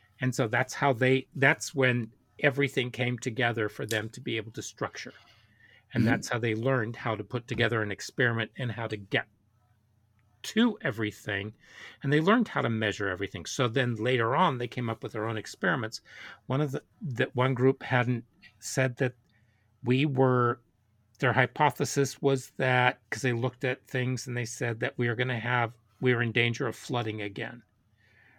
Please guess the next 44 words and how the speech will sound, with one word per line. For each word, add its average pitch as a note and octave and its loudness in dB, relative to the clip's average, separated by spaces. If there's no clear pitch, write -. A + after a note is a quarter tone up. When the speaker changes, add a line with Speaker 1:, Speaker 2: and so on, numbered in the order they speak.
Speaker 1:
as B2+ 0
we A#2+ -2
did A2+ -2
in A2 -2
nineteen G#2+ -6
ninety-six. G2 -10
Speaker 2:
Mm-hmm. F2 -4
Speaker 1:
And B2+ 2
so B2 0
they B2+ 2
put B2+ 0
all D3+ 8
the C3+ 0
materials B2+ 0
that B2 -12
they G#2 -4
could C#3 -4
together. B2+ -2
They A2+ -2
collected - -8
rainfall B2 0
data. A#2+ 0
They A#2+ -6
did A#2 -8
all A2+ -6
kinds A#2+ -10
of B2+ -12
stuff. - -14
And A#2 -8
they A#2 -8
had, A#2+ -6
they C#3 2
put B2+ 0
everything A2 -4
together. C#3 0
And B2 -4
so B2+ 0
we A#2 -2
had A#2+ -4
some - -6
others D#3 -2
that D3 -12
did C#3+ -8
that. C3 -12